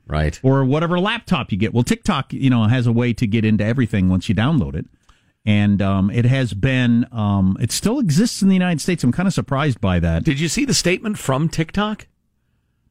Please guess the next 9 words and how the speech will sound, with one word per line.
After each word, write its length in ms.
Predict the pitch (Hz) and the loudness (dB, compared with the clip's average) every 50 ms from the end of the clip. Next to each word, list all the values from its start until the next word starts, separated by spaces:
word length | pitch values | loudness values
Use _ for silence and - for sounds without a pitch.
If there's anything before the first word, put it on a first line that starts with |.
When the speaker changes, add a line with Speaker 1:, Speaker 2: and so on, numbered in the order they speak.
| _ _ _ _ _ _ _ | _ _ _ _ _ _ _
Speaker 1:
They 120 | - 98 98 | -2 0 0
said, 200 | - 127 107 95 | 2 0 0 0
"We 160 | 104 156 190 | 0 0 2
have 160 | 202 196 165 | 2 0 0
an 60 | 135 104 | 0 0
American 500 | 101 104 131 190 220 226 - - 233 226 | 0 0 0 0 0 -2 -2 -4 -4 -2
C 280 | - - - 165 185 - | -2 -2 0 -2 -2 -2
E 180 | 190 196 190 98 | 0 0 2 2
O. 340 | 76 76 76 85 110 - | 0 0 -2 -2 -4 -4